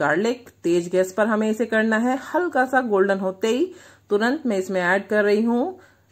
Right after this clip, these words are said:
अदरक और हरी मिर्चें। अब मैंने इसमें ऐड कर दिया है प्याज, थोड़ा सा सौटे करेंगे और उसके बाद मैं इसमें ऐड कर रही हूँ शिमला मिर्च और पत्ता गोभी। गैस की फ्लेम हमें एकदम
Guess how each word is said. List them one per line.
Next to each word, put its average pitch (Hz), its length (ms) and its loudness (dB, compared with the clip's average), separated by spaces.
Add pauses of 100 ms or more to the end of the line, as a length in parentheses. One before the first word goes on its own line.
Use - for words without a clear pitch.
(280)
अदरक 202 520 -4
और 175 320 2
हरी 160 180 -2
मिर्चें। 165 380 -2 (520)
अब 175 120 -2
मैंने 175 260 -4
इसमें 170 240 -8
ऐड 185 280 -2
कर 214 160 0
दिया 214 240 -2
है 226 240 -2 (1160)
प्याज, 170 440 4 (1700)
थोड़ा 160 280 -2
सा 160 120 -4
सौटे 165 380 -2
करेंगे 214 420 0
और 196 160 2
उसके 170 220 -6
बाद 175 280 4
मैं 202 140 -2
इसमें 180 260 -6
ऐड 180 260 -2
कर 202 160 0
रही 208 200 0
हूँ 214 160 -2
शिमला 156 340 -6
मिर्च 190 360 -4
और 170 80 0
पत्ता 151 340 -6
गोभी। 175 380 -4
गैस 214 300 -2
की 240 120 -10
फ्लेम 233 360 -2
हमें 220 200 0
एकदम 196 280 -4